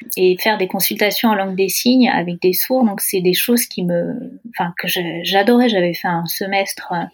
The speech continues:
en tant qu'interne, euh, dans un,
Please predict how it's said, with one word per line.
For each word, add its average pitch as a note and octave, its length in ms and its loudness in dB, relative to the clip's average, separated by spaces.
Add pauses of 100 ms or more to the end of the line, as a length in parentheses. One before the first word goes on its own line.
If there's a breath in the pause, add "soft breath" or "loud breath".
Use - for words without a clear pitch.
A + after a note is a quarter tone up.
(560 loud breath)
en E3+ 180 0
tant G#3+ 200 4
qu'interne, A3 720 2 (100)
euh, F3 220 -8
dans F3 200 -2
un, F3 240 -4